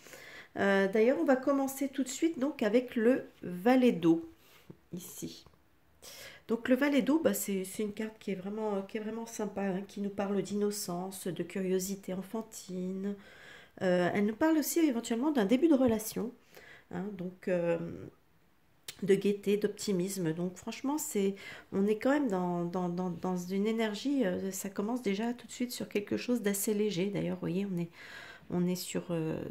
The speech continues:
su-, voilà, on est sur du bleu, l'enfant, et cetera. Donc vraiment, c'est, euh, c'est doux, c'est, c'est, c'est sympathique. Euh,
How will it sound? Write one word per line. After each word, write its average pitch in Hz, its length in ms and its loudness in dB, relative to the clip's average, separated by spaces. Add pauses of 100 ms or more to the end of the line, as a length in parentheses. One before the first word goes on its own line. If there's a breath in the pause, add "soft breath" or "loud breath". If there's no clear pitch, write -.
su-, - 520 -16
voilà, 156 200 -6 (560 loud breath)
on 175 120 0
est 175 60 0
sur 180 280 -4
du - 200 -16
bleu, 180 440 2
l'enfant, 170 560 -4
et 170 120 -4
cetera. 175 580 -8
Donc 170 220 -8
vraiment, 208 300 -6
c'est, 175 420 -6
euh, 160 120 -8 (480 soft breath)
c'est - 260 -6
doux, 226 380 -2
c'est, 180 340 -4
c'est, 170 380 -6
c'est 214 160 -8
sympathique. 214 680 -8 (460 loud breath)
Euh, 170 300 2